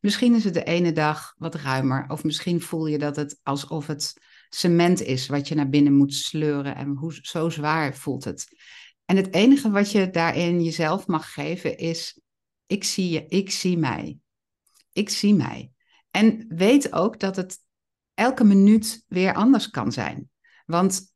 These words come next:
we denken vaak, oh, ik voel me zo zwaar. Maar, maar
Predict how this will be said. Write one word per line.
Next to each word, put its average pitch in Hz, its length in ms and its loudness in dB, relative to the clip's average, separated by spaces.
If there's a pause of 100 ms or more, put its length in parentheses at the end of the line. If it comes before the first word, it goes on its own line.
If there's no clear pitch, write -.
we 175 120 -6
denken 202 260 2
vaak, - 220 -8
oh, 233 340 -4
ik 214 60 -2
voel 220 180 -4
me 196 60 -2
zo 190 120 -6
zwaar. 185 320 -4
Maar, 226 220 -2
maar 190 560 -6